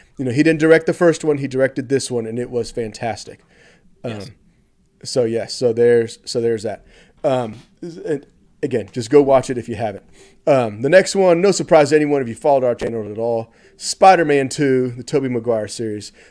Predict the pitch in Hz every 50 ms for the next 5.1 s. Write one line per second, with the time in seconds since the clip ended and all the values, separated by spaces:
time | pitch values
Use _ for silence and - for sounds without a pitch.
0 | _ _ - 147 131 123 120 113 113 - - 165 214 233 233 214 214 240 262 285
1 | 285 247 233 233 220 - 185 156 170 165 175 175 - 185 156 147 190 180 170 -
2 | 185 156 143 135 151 156 139 131 117 120 135 135 131 123 - - 143 139 135 127
3 | 117 127 123 110 123 110 131 123 113 110 - - 139 135 131 131 131 160 147 135
4 | 120 117 117 123 127 135 139 - - 151 - 156 143 - - 143 147 165 - -
5 | -